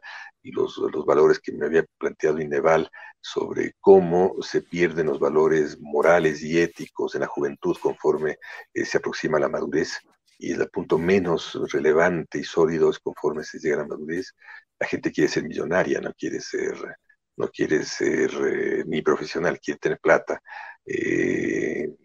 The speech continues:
ah, y el otro lado es la, la, la, la decisión racional que opera en el corrupto. El corrupto es un hombre que calcula y toma decisiones racionales,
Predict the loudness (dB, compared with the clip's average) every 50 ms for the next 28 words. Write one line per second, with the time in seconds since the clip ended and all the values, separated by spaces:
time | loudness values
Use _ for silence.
0 | _ _ _ _ _ _ _ _ 2 2 2 2 0 -2 0 0 0 0 0 0
1 | 2 2 2 2 2 0 -2 -4 -6 -4 -2 -2 -2 -4 -4 -6 -6 -8 -8 -6
2 | -6 -8 -6 -8 -8 -6 -6 -6 -6 -6 -6 -8 -10 -10 -14 -14 -10 -4 -2 -2
3 | -2 0 -2 -2 -2 0 -4 -2 0 0 -2 -2 -4 -10 -18 -20 -20 _ _ _
4 | _ -4 -4 0 4 6 6 6 6 2 0 -2 -6 -8 -6 -4 -4 0 0 0
5 | -2 -2 -4 -8 -8 _ -4 -2 -2 -2 -2 -2 -4 -2 0 -2 0 0 -2 -4
6 | -4 -4 -4 -4 -4 -4 -6 _ 0 0 0 2 0 0 0 0 0 -2 -4 -10
7 | -8 -4 -4 -2 -2 -2 -4 -4 -4 -6 -8 -4 -4 -4 -4 -4 -6 -10